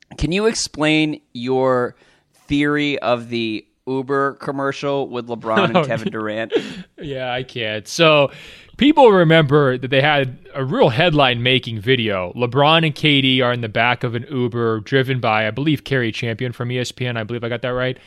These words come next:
Speaker 2: Um,
Speaker 1: Yes.
Speaker 2: and they're discussing all these topics. And the big headline was basically LeBron taking shots at Trump, and then that turned into the whole shut up and dribble controversy, right? But
Speaker 1: And
Speaker 2: buried
Speaker 1: to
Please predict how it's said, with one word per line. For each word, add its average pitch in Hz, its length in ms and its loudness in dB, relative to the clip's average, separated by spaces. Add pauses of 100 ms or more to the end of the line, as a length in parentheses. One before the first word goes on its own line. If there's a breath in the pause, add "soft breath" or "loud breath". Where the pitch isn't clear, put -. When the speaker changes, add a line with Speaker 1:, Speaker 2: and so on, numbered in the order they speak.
(260 loud breath)
Speaker 2:
Um, 123 300 4
Speaker 1:
Yes. 127 140 0
Speaker 2:
and 147 80 4
they're 170 100 6
discussing 151 560 2
all 135 160 4
these 131 180 -2
topics. 131 440 2
And 143 200 -2
the 156 140 -2
big 160 300 2
headline 127 500 2
was 117 220 -4
basically 123 420 -2
LeBron 120 320 -2
taking 117 300 -4
shots 113 340 -2
at 104 160 -4
Trump, 170 380 0 (320 loud breath)
and 131 120 0
then 135 140 2
that 127 220 2
turned 131 280 0
into 117 200 0
the 113 100 -2
whole 113 160 -2
shut 123 220 -4
up 113 160 -4
and 104 100 -6
dribble 104 240 -6
controversy, 95 640 -10
right? 101 260 -4 (460 soft breath)
But 143 140 0
Speaker 1:
And 110 100 -12
Speaker 2:
buried 247 220 6
Speaker 1:
to 277 120 2